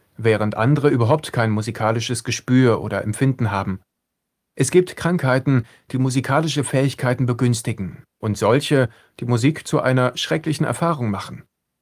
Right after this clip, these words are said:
Der Bereich der Musiktherapie ist ein vielversprechender Ansatz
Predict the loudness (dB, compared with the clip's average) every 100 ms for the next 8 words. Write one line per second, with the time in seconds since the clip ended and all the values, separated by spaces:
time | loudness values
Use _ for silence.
0 | _ _ _ _ 0 2 4 2 2 2
1 | 2 0 -2 -2 -2 0 0 0 -4 -2
2 | -2 0 -2 -2 -2 0 0 2 2 2
3 | 2 2 2 0